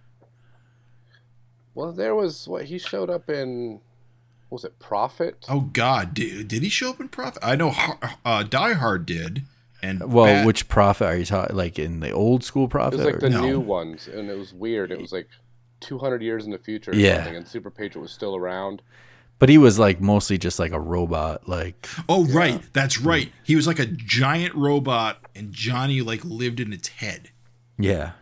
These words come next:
Speaker 3: It was pretty cool, actually.
Speaker 1: Yeah, I mean, I don't, not that that's, like, canon, but
Speaker 2: Right.
Speaker 3: Right.
Speaker 1: <laughs> there's no reason why he couldn't just continue forever.
Speaker 2: Yeah, I think it was just one issue. Let me look that up real quick, 'cause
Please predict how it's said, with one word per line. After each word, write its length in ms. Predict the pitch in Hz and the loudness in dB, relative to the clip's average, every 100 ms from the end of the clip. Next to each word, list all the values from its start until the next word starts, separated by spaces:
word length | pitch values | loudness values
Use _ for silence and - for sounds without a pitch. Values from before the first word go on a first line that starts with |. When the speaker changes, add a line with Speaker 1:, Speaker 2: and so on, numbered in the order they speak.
| - - _ | -20 -20 _
Speaker 3:
It 80 | 127 | 4
was 160 | 165 - | 4 6
pretty 220 | 127 98 | 6 6
cool, 300 | - 90 78 | 4 2 2
actually. 460 | 80 - 82 82 95 - - - - - _ _ | -4 -6 -6 -8 -10 -14 -18 -20 -20 -20 _ _
Speaker 1:
Yeah, 260 | 139 127 71 | -4 -4 -4
I 60 | 85 | -2
mean, 120 | 123 | 2
I 120 | 127 | 4
don't, 120 | 123 104 | 4 2
not 220 | 113 110 | 0 0
that 120 | 101 | -2
that's, 300 | 98 90 - | -2 -4 -6
like, 220 | 95 - | -10 -10
canon, 460 | - 104 107 82 82 | -10 -6 -4 -6 -10
but 200 | 85 85 _ - | -10 -10 _ -12
Speaker 2:
Right. 320 | 98 82 87 - - | -6 -6 -6 -6 2
Speaker 3:
Right. 320 | 92 80 80 - | 2 2 -2 -10
Speaker 1:
<laughs> 100 | _ | _
there's 240 | 127 120 | -4 -2
no 120 | 117 131 | 2 2
reason 340 | 131 131 104 | 2 0 -2
why 200 | 101 104 | 0 -2
he 100 | 104 | -4
couldn't 300 | - 98 85 | -10 -10 -10
just 220 | 95 - | -12 -16
continue 380 | - 85 90 78 | -14 -12 -10 -10
forever. 500 | - 78 76 65 65 _ _ _ _ _ _ _ _ _ _ _ _ _ _ _ _ _ _ _ _ _ _ _ _ _ _ _ _ _ _ _ _ _ _ _ _ _ | -10 -8 -8 -12 -16 _ _ _ _ _ _ _ _ _ _ _ _ _ _ _ _ _ _ _ _ _ _ _ _ _ _ _ _ _ _ _ _ _ _ _ _ _
Speaker 2:
Yeah, 240 | - 87 107 | -14 -10 -8
I 60 | |
think 140 | 120 143 | -8 -8
it 40 | |
was 140 | 123 - | -8 -8
just 220 | 113 - | -10 -12
one 260 | 85 101 | -12 -10
issue. 320 | 98 90 - 82 | -8 -8 -8 -10
Let 120 | 101 | -10
me 200 | - - | -14 -18
look 100 | 107 | -18
that 140 | - 82 | -14 -14
up 140 | 87 | -12
real 120 | 76 | -16
quick, 260 | 78 - 82 | -16 -16 -16
'cause 500 | - 90 - - - | -16 -16 -14 -14 -16